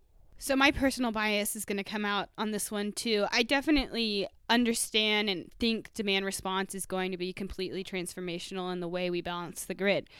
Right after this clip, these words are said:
However, I hate traffic, and I think that electric vehicles and autonomous vehicles are the solution to, um, traffic problems. I sit in probably an hour and a half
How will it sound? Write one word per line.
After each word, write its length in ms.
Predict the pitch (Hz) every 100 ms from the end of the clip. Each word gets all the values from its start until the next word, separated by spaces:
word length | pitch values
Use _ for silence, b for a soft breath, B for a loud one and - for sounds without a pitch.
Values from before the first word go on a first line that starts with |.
| B B B -
However, 600 | - 254 277 262 202 110 - -
I 320 | 208 226 294
hate 420 | 277 220 190 190 - -
traffic, 500 | 302 285 170 76 -
and 120 | 226
I 120 | 208 202
think 480 | - 247 226 220 -
that 300 | 208 202 -
electric 460 | 202 196 - 226 -
vehicles 560 | 202 196 190 185 190
and 100 | 196
autonomous 440 | 185 190 185 190 -
vehicles 580 | 180 175 185 185 185 -
are 300 | 175 170 175
the 120 | 175
solution 640 | - 202 196 190 196 196
to, 520 | - - 202 185 185 190 B B B
um, 300 | 196 196 202
traffic 400 | - 269 302 226
problems. 420 | - 202 185 170 180
I 180 | 196 233
sit 360 | - 294 277 -
in 240 | 233 226
probably 640 | 226 233 233 220 233 233 220 B B B B -
an 140 | 240
hour 240 | 240 240
and 100 | 254
a 60 | 226
half 720 | - 214 226 226 - - -